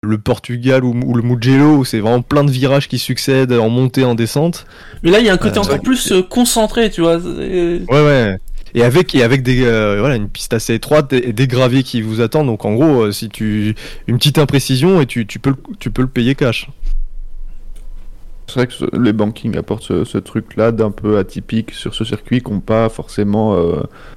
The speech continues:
Speaker 3: Imola et, euh, même Portimao qui est quand même hyper
Speaker 1: Oui.
Speaker 3: vallonné. Mais il y a, il y a ce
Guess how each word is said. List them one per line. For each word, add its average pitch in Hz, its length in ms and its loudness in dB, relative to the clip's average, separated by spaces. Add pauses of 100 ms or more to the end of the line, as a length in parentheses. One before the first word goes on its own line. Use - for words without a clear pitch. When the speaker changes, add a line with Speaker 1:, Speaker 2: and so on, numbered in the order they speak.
(180)
Speaker 3:
Imola 110 580 0
et, 92 180 -2
euh, - 60 -4 (540)
même 104 280 0
Portimao 98 580 -2
qui - 120 -8
est 82 320 -2
quand - 120 -6
même 82 180 -2 (280)
hyper 104 280 0
Speaker 1:
Oui. 196 80 2
Speaker 3:
vallonné. 110 300 -2
Mais 92 180 -6
il 95 60 -2
y 87 40 -2
a, 78 140 -4
il 80 60 -6
y 87 40 0
a 92 40 -2
ce - 80 -12